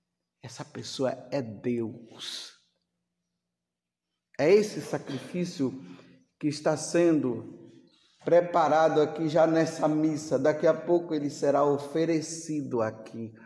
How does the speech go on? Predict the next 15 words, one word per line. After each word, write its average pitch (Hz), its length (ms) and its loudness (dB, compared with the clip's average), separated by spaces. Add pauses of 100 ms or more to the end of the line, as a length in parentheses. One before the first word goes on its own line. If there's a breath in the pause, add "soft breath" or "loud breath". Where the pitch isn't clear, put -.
(260 loud breath)
Por 160 140 2
isso 240 220 2
que - 60 -10
tá 254 140 2
aquela 269 280 0
cruz 240 440 2
ali 220 680 0 (400)
no 175 140 2
altar. 208 720 4 (1500 loud breath)
Por 170 120 4
isso 262 280 4
que 294 100 -2
na 262 140 4
Igreja 247 460 6
Católica, 214 1000 4